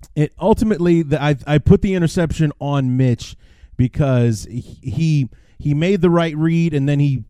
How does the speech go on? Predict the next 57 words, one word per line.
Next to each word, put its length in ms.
made 320
the 80
wrong 240
decision. 480
Uh, 320
because 500
the, 240
the 120
right 260
read 200
was, 360
I 100
think 300
he 80
wanted 340
to 80
go 180
to 80
Robinson 560
right 220
away, 400
uh, 320
at 240
the 80
line 240
of 80
scrimmage, 640
or, 220
you 100
know, 80
right 200
when 200
the 80
ball 320
was 180
snapped. 540
But 240
one 240
of 160
the, 240
like, 220
the 100
outside 360
linebacker 520
for 140
the 100
Giants 460
kinda 260
dropped 540
right 340
where 140
I 100
think 240
he 100
wanted 360
to 60
throw 440